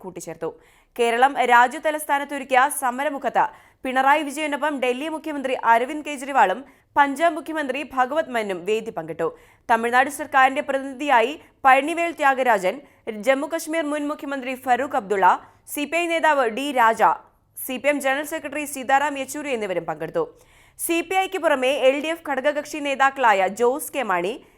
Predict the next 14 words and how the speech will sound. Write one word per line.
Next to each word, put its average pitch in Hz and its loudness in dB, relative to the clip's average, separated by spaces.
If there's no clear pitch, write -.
കെ 285 -4
വി 320 -2
ഗണേഷ് 302 -2
കുമാർ, 240 2
കെ 294 -2
പി 349 -2
മോഹനൻ 302 -2
അടക്കമുള്ളവർ 262 2
സമരത്തിൽ 226 -4
പങ്കെടുക്കുന്നുണ്ടായിരുന്നു. 165 -2
സമരത്തിന് 349 2
പിന്തുണയേകാൻ 302 0
ഒട്ടേറെ 277 0
ദേശീയ 285 -8